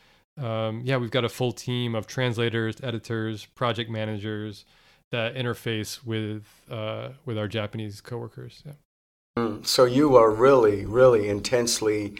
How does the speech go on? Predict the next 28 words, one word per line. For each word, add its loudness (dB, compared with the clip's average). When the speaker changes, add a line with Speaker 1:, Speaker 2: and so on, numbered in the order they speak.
Speaker 2:
in 2
the 0
Japanese 0
society 4
by 2
working 2
for 0
a -2
Japanese 0
company -2
and -4
communicating 2
in -2
Japanese. -2
I -6
mean, -8
that's, -4
that's, -4
that's 4
intense. 0
Uh, -4
how's, 2
how's 2
that 4
going? 2
Speaker 1:
Um, 0
it's -2
been, 0